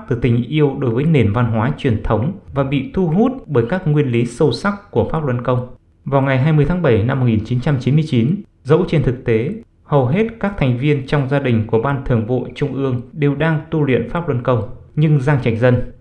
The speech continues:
lãnh đạo Đảng Cộng sản Trung Quốc, đã thẳng tay đàn áp Pháp Luân Công. Trên bề mặt, cuộc bức hại Pháp Luân Công không liên quan gì đến người khác, nhưng quá trình lịch sử đã cho thấy nạn nhân thực sự của cuộc bức hại Pháp Luân Công là tất cả người dân Trung Quốc.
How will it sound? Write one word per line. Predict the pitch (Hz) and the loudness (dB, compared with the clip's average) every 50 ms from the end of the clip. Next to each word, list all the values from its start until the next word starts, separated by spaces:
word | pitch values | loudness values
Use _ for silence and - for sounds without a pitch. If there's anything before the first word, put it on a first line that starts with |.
| - - - | -14 -6 -4
lãnh | 139 160 185 180 | -2 0 0 0
đạo | 185 151 117 117 | 0 0 0 0
Đảng | 117 117 113 113 | 0 0 0 0
Cộng | 120 110 | 0 -2
sản | 110 120 110 - - | 0 0 -2 -2 -2
Trung | 131 120 123 | -4 -4 -2
Quốc, | 165 185 220 226 226 - _ _ - - | 0 0 0 0 -2 -6 _ _ -12 -4
đã | 135 160 185 - - | -2 -2 -2 0 0
thẳng | - 135 117 101 - | 2 2 2 2 0
tay | - 135 127 127 | 0 0 0 0
đàn | 123 123 107 110 | 0 0 0 0
áp | 120 143 165 - | 0 -2 -4 -4
Pháp | - - 160 | -4 -2 0
Luân | 151 - 120 120 | 0 0 0 0
Công. | - 131 113 98 - - - - _ _ _ _ _ _ _ - - | 0 0 -2 -2 -4 -10 -16 -20 _ _ _ _ _ _ _ -10 -6
Trên | - 185 170 147 | -4 -2 0 0
bề | 131 | 0
mặt, | 127 127 120 120 120 - - - - - - | 2 2 0 -2 -2 -6 -16 -20 -20 -4 0
cuộc | 160 147 151 160 | 0 0 0 0
bức | 202 202 | -4 -4
hại | 160 175 151 123 123 | -2 -2 0 -2 -2
Pháp | - - 190 180 175 | -2 -2 0 2 2
Luân | 160 - - - | 2 2 2 2
Công | 160 147 135 - - - | 2 2 0 -2 -6 -12
không | - - 202 185 175 | -8 -4 -2 0 0
liên | 185 185 160 151 - | 2 0 0 0 -2
quan | - 170 170 156 143 120 | 0 2 2 2 2 2
gì | 113 117 110 | 0 0 0
đến | 110 110 120 160 170 | 0 0 0 0 0
người | 160 - | 0 -2
khác, | - - 156 180 196 - - _ _ _ _ _ _ - | -2 -4 -6 -6 -6 -10 -14 _ _ _ _ _ _ 0
nhưng | 147 156 151 147 131 120 - | 2 2 2 2 0 0 0
quá | - 147 147 | 0 0 0
trình | - 165 139 127 | 0 0 0 0
lịch | 131 127 - | -2 -2 -4
sử | - - 160 139 104 | -6 -4 -2 -2 0
đã | 101 117 135 | 0 -2 -2
cho | 139 - - - | -2 -2 -2 0
thấy | - 123 110 117 - - - | 2 2 2 2 0 -4 -4
nạn | 139 139 143 143 147 | -2 0 0 2 2
nhân | 156 170 151 - | 2 0 0 0
thực | - 147 147 | -2 -2 -2
sự | - - - 160 139 - - - | -4 -4 -2 -2 -2 -2 -2 -2
của | 131 120 | -4 -2
cuộc | 123 139 - 135 | 0 -2 -2 -2
bức | 151 180 170 - | -4 -6 -4 -2
hại | 151 139 131 113 - | -2 -2 -2 -2 -2
Pháp | - 175 165 147 | -4 -2 0 0
Luân | 131 123 123 | -2 0 0
Công | 147 135 123 - - - 143 131 | 0 0 0 0 -2 -4 -2 -2
là | 135 131 | -2 0
tất | 131 - 226 226 226 - | 0 2 0 0 0 0
cả | - 135 110 101 | 0 0 0 2
người | 107 113 110 | 2 2 2
dân | 104 131 123 120 - | 4 2 0 0 0
Trung | 127 113 - | -4 -4 -2
Quốc. | - 190 220 226 226 | 0 2 2 2 0